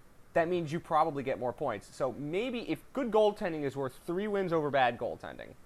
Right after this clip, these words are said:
right? And coaching is worth three wins, then that gets you ninety-eight points, and ninety-eight points gets you into the playoffs every single year in the National Hockey League.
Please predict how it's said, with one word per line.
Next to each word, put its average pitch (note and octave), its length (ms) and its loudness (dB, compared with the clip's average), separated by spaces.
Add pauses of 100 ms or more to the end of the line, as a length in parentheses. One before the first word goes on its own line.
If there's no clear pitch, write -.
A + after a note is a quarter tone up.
(180)
right? B2+ 300 4 (800)
And C#3 280 4
coaching G#3+ 400 2
is C3+ 120 0
worth B2+ 260 -4
three C#3+ 200 -2
wins, G2 420 -4 (380)
then E3 160 2
that G#3 160 4
gets A3+ 200 0
you F3+ 60 4
ninety-eight F3+ 580 2
points, C3+ 300 -2
and C3 60 -2
ninety-eight D3+ 380 0
points C#3 240 -4
gets C3+ 240 -2
you B2+ 60 -4
into A2+ 120 -6
the A2 60 -6
playoffs A2 380 0
every A#2 220 -4
single A2 260 -6
year G#2 140 -4
in G2+ 60 -6
the G#2 60 -8
National G2 320 -6
Hockey - 240 -4
League. - 180 -14